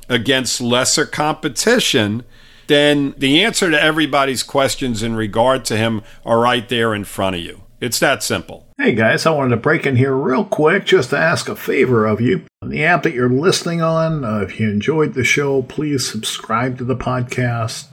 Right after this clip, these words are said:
Speaker 2: Hit like, leave a, a comment on your thoughts of the show. And, uh, if you didn't know, we do, we do run a Facebook group. Uh, it's Miami Dolphins number one. That's hashtag one.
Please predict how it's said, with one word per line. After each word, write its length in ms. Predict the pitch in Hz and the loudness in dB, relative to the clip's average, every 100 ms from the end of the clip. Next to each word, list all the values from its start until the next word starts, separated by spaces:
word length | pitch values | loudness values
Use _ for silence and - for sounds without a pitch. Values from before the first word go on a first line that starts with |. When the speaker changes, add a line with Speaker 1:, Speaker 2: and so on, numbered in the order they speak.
| _ | _
Speaker 2:
Hit 180 | 175 175 | 0 0
like, 500 | 131 127 151 156 113 | 2 2 2 0 -2
leave 380 | 120 139 147 127 | 0 0 2 2
a, 380 | 127 127 113 110 | 0 -2 -4 -6
a 40 | - | -4
comment 560 | - 165 156 151 127 | 0 2 2 0 -2
on 140 | 120 131 | -2 -2
your 120 | 123 | -2
thoughts 380 | - 147 143 - | -2 -4 -2 -2
of 60 | |
the 120 | 135 123 | -2 0
show. 440 | - 131 131 123 - _ _ _ 131 | 0 0 -2 -4 -8 _ _ _ -4
And, 380 | 110 110 110 | -4 -2 -6
uh, 60 | - | -4
if 200 | - - | -4 0
you 80 | 202 | -2
didn't 460 | - 339 320 131 | 0 -2 0 0
know, 260 | 127 123 113 | 2 2 2
we 180 | 131 131 | 2 0
do, 160 | 123 | 0
we 160 | 165 156 | 0 0
do 240 | 147 294 | 0 0
run 220 | 294 190 151 | 0 2 2
a 60 | |
Facebook 680 | - 156 151 - - 127 - | 2 2 0 -2 -4 -2 -4
group. 460 | - 113 92 92 - _ - | -4 -2 -2 -2 -8 _ -4
Uh, 160 | 107 | -2
it's 240 | 104 104 - | -2 -4 -2
Miami 480 | 110 110 117 147 151 | 0 0 0 -2 -2
Dolphins 580 | 131 120 123 160 123 | 0 0 0 -4 -4
number 280 | 113 113 147 | -2 0 0
one. 300 | 147 117 104 | 2 2 2
That's 180 | 120 120 | 2 0
hashtag 640 | - 113 - - 135 127 | 0 0 -2 -2 0 0
one. 340 | 117 98 101 | -2 -2 -6